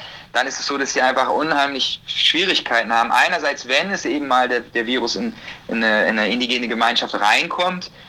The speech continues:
dass dann natürlich auch sehr stark dann da die Gefahr besteht, dass viele sich anstecken und dann eben der, der schwierige Zugang zum Gesundheitssystem und dazu ja noch gerade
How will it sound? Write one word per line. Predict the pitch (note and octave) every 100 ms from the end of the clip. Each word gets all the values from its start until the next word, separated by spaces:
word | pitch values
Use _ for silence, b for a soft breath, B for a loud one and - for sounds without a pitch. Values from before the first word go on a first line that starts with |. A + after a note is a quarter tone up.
| B
dass | - B2
dann | C3+
natürlich | C3+ B2+ B2
auch | - A#2+
sehr | - A#2+ - -
stark | - - B2 B2+ -
dann | - A#2
da | A2+ A2
die | G2 G#2+
Gefahr | A2 - A#2
besteht, | A2 - A2+
dass | G2+
viele | - - D3 C#3 A#2+ B B -
sich | - -
anstecken | A#2 C#3+ - E3+ - F#3 - B B
und | B2 A2+
dann | A#2 D3+
eben | C#3+ C#3+ D3 A#2+ B B - - -
der, | B2+
der | A2 A#2+
schwierige | - C3 B2+ A2+
Zugang | - B2+ A2+
zum | A2 A#2+
Gesundheitssystem | A2 D3+ F#3 F3+ - E3+ D#3+
und | C#3 -
dazu | B2 - - F3
ja | G3
noch | F3 E3+
gerade | D#3 D#3 D#3+ D#3+